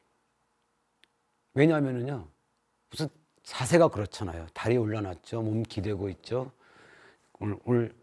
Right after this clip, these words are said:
끝까지 얘기를 한번 해보자 이거죠. 보통 이게 남녀가 얘기를 할 때는 보통 나란히 서서 얘기를 하지 않습니까? 근데 지금 서로가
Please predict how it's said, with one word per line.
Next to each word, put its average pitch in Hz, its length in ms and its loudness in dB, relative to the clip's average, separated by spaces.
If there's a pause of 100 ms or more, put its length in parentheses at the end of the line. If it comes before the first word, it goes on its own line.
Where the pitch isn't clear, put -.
끝까지 147 340 4
얘기를 104 220 2
한번 101 160 -6
해보자 113 300 -4
이거죠. 85 420 -12 (1040)
보통 202 200 6
이게 208 80 4
남녀가 160 500 4
얘기를 131 240 2
할 107 100 -4
때는 127 220 -4
보통 160 240 -4
나란히 139 380 4
서서 151 240 -2
얘기를 98 340 -4
하지 95 140 -10
않습니까? 87 520 -10 (920)
근데 147 180 2
지금 156 360 -2 (440)
서로가 190 520 4